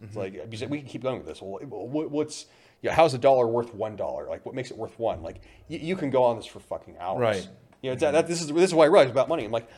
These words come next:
Speaker 1: money's not actually real. You can't dig it out of the ground. You can't go find it on a tree. You can't grow it. We just go about the world at large, and we make things and create things, and we create ideas, and we bring into being. It's like, all right, what's, what's this worth?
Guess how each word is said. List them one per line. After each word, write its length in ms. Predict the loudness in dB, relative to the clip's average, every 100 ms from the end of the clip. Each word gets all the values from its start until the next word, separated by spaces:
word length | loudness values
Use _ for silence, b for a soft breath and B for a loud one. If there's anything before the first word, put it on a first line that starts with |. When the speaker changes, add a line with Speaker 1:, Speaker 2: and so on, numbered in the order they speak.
| B
Speaker 1:
money's 260 | -2 0 2
not 160 | 0 2
actually 380 | 0 0 -4
real. 380 | 0 2 2 0
You 120 | -4 -4
can't 320 | 0 -2 0
dig 140 | 0
it 60 | 4
out 160 | 6
of 60 | 6
the 60 | 2
ground. 460 | -4 -6 -6 -8 -14 b b b b b
You 100 | -8
can't 180 | 0 2
go 100 | 4
find 260 | 4 4 4
it 60 |
on 120 | 2 -2
a 60 |
tree. 220 | -6 -8
You 100 | -8
can't 360 | -6 -2 -2 -2
grow 300 | 2 6 6
it. 220 | 2 -6 b b b b b
We 120 | -4
just 240 | 0 0 6
go 280 | 8 10 8
about 320 | 8 8 6
the 60 | 2
world 340 | 4 6 6
at 140 | 4
large, 400 | 2 2 2 0
and 100 | -6
we 100 | -6
make 200 | 0 0 0
things 200 | -4 -6
and 80 |
create 260 | -4 -4 -4
things, 300 | -6 -6 -8
and 80 | -12
we 60 |
create 300 | -14 -6 -2
ideas, 420 | -2 -4 -2 -2 -2
and 60 |
we 60 | -8
bring 220 | -6 -4
into 140 | -4
being. 180 | -6 -8
It's 100 | -6
like, 120 | -4
all 80 | 2
right, 100 | 2
what's, 180 | 2 -4
what's 180 | -8 -8
this 120 | -6
worth? 260 | -4 -4